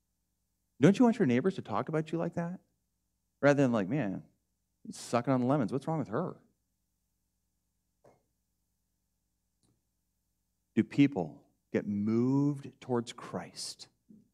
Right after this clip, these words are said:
strength in life, joy in doing right? Do they thirst after wisdom from God after speaking to you?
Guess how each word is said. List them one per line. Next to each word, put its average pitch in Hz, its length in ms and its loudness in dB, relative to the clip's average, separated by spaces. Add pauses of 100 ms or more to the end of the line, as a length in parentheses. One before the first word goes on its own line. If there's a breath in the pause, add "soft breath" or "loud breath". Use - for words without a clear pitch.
(280)
strength - 640 0
in 120 140 2
life, 104 520 -10 (260)
joy 135 960 0 (500)
in 123 120 6
doing 113 320 4
right? 90 580 -6 (720)
Do 131 160 10
they 131 380 10 (340 loud breath)
thirst - 540 6
after 147 360 4
wisdom 123 520 6
from 101 240 0
God 90 520 2
after 98 240 -4
speaking 92 500 -4
to - 140 -8
you? 78 200 -4